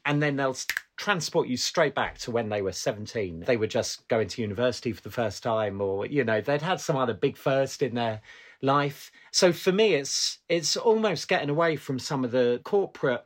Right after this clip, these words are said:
rubbish, frankly, you know, which, which no one much is emotionally connected to. It doesn't speak to anyone's soul, the corporate strategy to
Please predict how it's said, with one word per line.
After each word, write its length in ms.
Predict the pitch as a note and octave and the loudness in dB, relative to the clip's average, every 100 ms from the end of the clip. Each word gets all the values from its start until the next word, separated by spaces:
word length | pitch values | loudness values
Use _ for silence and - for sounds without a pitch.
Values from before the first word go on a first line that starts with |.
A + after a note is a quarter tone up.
| - | -2
rubbish, 640 | C#3+ - G2+ F2 - - _ _ - C2 | 0 0 -4 -4 -6 -6 _ _ -20 -20
frankly, 580 | - B2 F2+ G2+ G2 A2 - - - E3+ | -4 -4 -4 -6 -6 -6 -12 -20 -4 2
you 80 | |
know, 120 | C#3+ C3 | 4 4
which, 380 | C#3+ D3+ - F3 | 2 2 0 -2
which 280 | F3+ F3+ - | 2 2 2
no 200 | E3+ G3+ | 6 6
one 280 | A3+ D3+ A#2+ | 6 2 2
much 500 | D#3+ D#3 - - - - | 0 0 -2 -2 -2 2
is 180 | F3 | 2
emotionally 640 | D3+ C#3 E3 - D#3 B2 A#2+ | 4 4 2 2 0 0 -2
connected 500 | B2 C3+ - C3 G#2+ | -2 -4 -4 -6 -4
to. 220 | - G#2+ | -2 0
It 120 | D#3 | 0
doesn't 240 | D3+ E3+ D3+ | -2 -2 -4
speak 260 | - E3 B2 | 0 -2 2
to 120 | C#3 | 2
anyone's 360 | D#3 B2 F2+ | 4 2 0
soul, 320 | - G#2+ F2+ F2+ | -2 -2 -2 -2
the 120 | F#2+ | -6
corporate 400 | - A2+ - - | -2 -4 -4 -8
strategy 520 | - A2 - A2 G#2+ | -4 -4 -4 -8 -8
to 260 | - A2+ | -4 -6